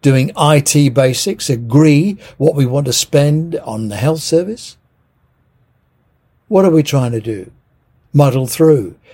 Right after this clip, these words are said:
Avoid sensible industrial relations because of the domino effect across government's pay bill? Prevent the workforce plan from being published because of financial implications?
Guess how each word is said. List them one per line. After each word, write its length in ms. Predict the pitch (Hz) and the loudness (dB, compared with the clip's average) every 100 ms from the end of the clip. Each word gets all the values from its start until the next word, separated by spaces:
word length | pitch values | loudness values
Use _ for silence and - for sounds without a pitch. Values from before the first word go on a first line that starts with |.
| - | -4
Avoid 580 | 135 120 143 214 185 - | -2 2 4 4 2 -2
sensible 540 | - 107 101 107 101 | -4 -4 -4 -6 -4
industrial 580 | 98 98 113 107 - 104 | -4 0 -2 -2 -4 -2
relations 460 | 110 110 - 107 107 | 0 0 0 -4 -4
because 400 | 117 110 127 110 | -6 -2 -2 0
of 60 | |
the 100 | 110 | -4
domino 420 | 101 123 117 110 110 | -2 -2 0 0 -2
effect 400 | - 127 - 113 | 0 -2 -2 -10
across 320 | - 110 - | -2 -2 -2
government's 500 | - 117 113 107 - | -2 -2 -2 -6 -6
pay 280 | - 147 139 | 0 2 2
bill? 340 | 151 202 196 - _ - - - _ | 0 -2 -8 -20 _ -20 -20 -20 _
Prevent 460 | - 151 143 202 175 | 2 2 4 2 2
the 80 | 143 | 2
workforce 580 | 120 117 127 127 117 - | 2 2 0 -2 -2 0
plan 320 | 131 120 117 | 0 0 0
from 160 | 120 | -2
being 280 | 107 117 110 | 0 0 0
published 440 | - 123 113 107 - | -2 -2 0 -4 -6
because 380 | 110 131 120 | -4 -2 -2
of 80 | 110 | -4
financial 560 | - 113 110 113 113 107 | -4 -4 -2 -4 -6 -8
implications? 880 | 104 101 - 117 113 - 156 190 | -8 -10 -4 -2 -2 -4 -8 -8